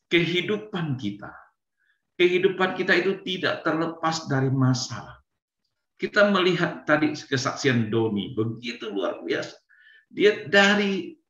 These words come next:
sama, saya, saya bangkrut di Jakarta.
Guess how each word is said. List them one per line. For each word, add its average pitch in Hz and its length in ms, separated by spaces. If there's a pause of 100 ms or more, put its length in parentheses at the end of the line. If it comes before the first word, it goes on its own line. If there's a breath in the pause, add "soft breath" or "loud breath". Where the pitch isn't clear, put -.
(140)
sama, 202 720 (560 loud breath)
saya, 202 640 (640)
saya 202 720 (1700)
bangkrut 190 560
di 135 80
Jakarta. 92 640